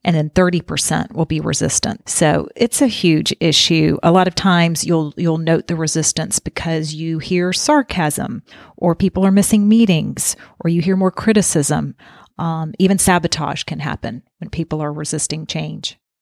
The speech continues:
So I thought we could explore some of the common thoughts or beliefs that you or they may have about change. You know, the word change is such a trigger <laughs> word for many people.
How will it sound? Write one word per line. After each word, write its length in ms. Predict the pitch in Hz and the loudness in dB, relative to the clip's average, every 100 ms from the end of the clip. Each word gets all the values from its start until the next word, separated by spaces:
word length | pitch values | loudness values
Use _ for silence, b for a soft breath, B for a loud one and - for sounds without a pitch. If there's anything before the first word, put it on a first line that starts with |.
| - | -6
So 380 | - 151 143 - | 0 2 2 -2
I 80 | 208 | 0
thought 180 | 302 339 | 2 2
we 80 | |
could 160 | 294 233 | 0 0
explore 600 | - - 196 190 190 185 | -2 -2 2 4 4 2
some 200 | - 208 | 0 2
of 40 | 190 | 2
the 80 | |
common 400 | 165 - 185 208 | 0 0 2 2
thoughts 480 | 202 156 160 190 - | 2 2 2 0 -4
or 80 | 170 | -4
beliefs 540 | 160 151 151 185 - | -4 -4 -2 -2 -4
that 200 | - - | -6 -8
you 260 | 156 170 190 | -4 -2 0
or 220 | - 170 | 2 2
they 220 | 220 196 240 | 4 4 4
may 180 | 180 | 2
have 280 | 160 185 220 | 0 0 0
about 320 | 175 156 - | 0 0 -2
change. 460 | - 151 139 143 - | -4 -6 -8 -6 0
You 120 | 208 | 2
know, 80 | 185 | 4
the 80 | 180 | 4
word 260 | 214 285 | 2 2
change 720 | - - 226 202 156 151 - - | 0 0 2 2 -2 -6 -8 -4
is 140 | - 175 | -2 0
such 300 | - 190 - | 0 0 -2
a 60 | |
trigger 420 | 196 - 220 208 165 | -4 0 2 2 0
<laughs> 20 | |
word 340 | 147 165 190 | 2 2 2
for 240 | - - 196 | 2 0 0
many 360 | 175 180 185 | 0 -2 -2
people. 500 | - 208 - 110 - | 0 -2 -2 -6 -6